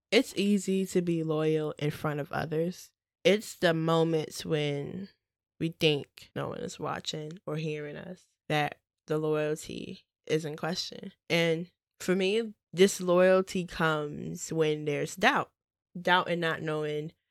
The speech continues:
what the outcome is, what to do, the fear of the unknown. Those doubts is what causes the disloyalty. And the doubts is what the fear is. So I think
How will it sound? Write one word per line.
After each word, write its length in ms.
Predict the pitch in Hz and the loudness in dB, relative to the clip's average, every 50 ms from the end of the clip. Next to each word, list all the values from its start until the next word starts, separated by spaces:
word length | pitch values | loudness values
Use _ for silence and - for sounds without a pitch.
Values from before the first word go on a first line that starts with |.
| _ _ _ _ - | _ _ _ _ 2
what 160 | 185 185 190 | 2 2 2
the 140 | - - - | 2 2 4
outcome 400 | 165 160 165 - - 165 156 156 | 4 4 4 2 -2 -4 -4 -4
is, 500 | 151 147 151 147 147 147 151 - - - _ _ _ | -4 -4 -4 -4 -2 -4 -4 -6 -8 -14 _ _ _
what 260 | - 151 160 165 165 - | 0 2 2 2 2 0
to 140 | - - 185 | -2 -4 -2
do, 600 | 170 170 165 156 156 151 151 151 151 147 147 151 - _ | -2 -2 -2 -2 -2 -4 -4 -2 -2 -2 -4 -6 -4 _
the 100 | - 165 | 0 0
fear 420 | 165 - - 214 202 202 196 190 180 | 0 0 0 0 2 4 4 2 2
of 360 | - - 160 156 170 170 - | 2 0 0 0 -2 -4 -6
the 200 | - 170 160 - 151 | -6 -6 -4 -4 -4
unknown. 680 | 147 151 151 151 151 151 151 156 156 147 - - - 180 | -6 -6 -6 -6 -6 -6 -4 -4 -6 -6 -8 -10 -6 -2
Those 380 | 156 151 151 156 - - - - | 0 0 0 0 -2 -8 -10 -4
doubts 520 | - 170 175 175 175 170 - - - - - | 0 4 4 4 4 4 0 -4 -8 -8 -4
is 220 | - 160 - - - | -4 -4 -4 -6 -4
what 300 | - 160 151 151 147 - - _ _ _ _ _ - | -2 -2 -2 -2 -4 -8 -12 _ _ _ _ _ -14
causes 840 | - - 180 165 165 165 160 165 - 147 - - - 185 - - - | -8 -4 0 2 2 2 2 0 -2 -4 -6 -6 -8 -10 -12 -12 -10
the 100 | - - | -6 -6
disloyalty. 880 | 107 170 - 117 - - - - 113 117 107 - - - - - 202 - _ _ _ _ _ _ _ _ _ _ | -6 -4 -4 -6 -6 -6 -6 -4 -2 -2 -2 -4 -6 -8 -10 -10 -10 -12 _ _ _ _ _ _ _ _ _ _
And 100 | - 170 | -4 -2
the 60 | 175 165 | 0 2
doubts 380 | 165 165 160 160 - - - | 2 2 0 0 -2 -4 -6
is 140 | 175 170 - | -6 -4 -2
what 180 | 165 160 - - | -4 -4 -4 -4
the 80 | 175 | -8
fear 300 | - - 190 202 202 190 | -6 -4 -4 -4 -2 -2
is. 460 | 170 165 - - - - - - - _ _ _ _ _ _ _ _ _ | -2 -2 -2 -4 -8 -12 -14 -18 -20 _ _ _ _ _ _ _ _ _
So 380 | - - 180 165 160 160 175 - _ _ _ - | -2 0 2 2 2 0 -2 -6 _ _ _ -6
I 80 | 165 185 | -6 -4
think 320 | - - 202 202 180 - | -2 0 -2 -2 -2 -6